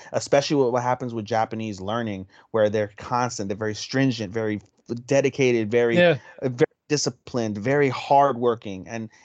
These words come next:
Speaker 1: it, a lot of people get stressed and sometimes fucking leads to suicide.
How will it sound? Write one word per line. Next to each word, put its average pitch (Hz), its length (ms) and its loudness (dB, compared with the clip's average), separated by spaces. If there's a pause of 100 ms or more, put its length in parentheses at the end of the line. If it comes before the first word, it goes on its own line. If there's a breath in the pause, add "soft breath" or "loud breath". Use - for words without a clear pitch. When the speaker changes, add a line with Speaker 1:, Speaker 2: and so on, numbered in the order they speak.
Speaker 1:
it, - 220 -10
a 117 40 -4
lot 120 220 2
of 127 60 -6
people 139 200 -8
get 120 140 -6
stressed 139 420 -2
and 98 220 -10 (320)
sometimes 110 720 -6
fucking 110 320 -4
leads 117 180 -2
to 107 80 -6
suicide. 104 580 -2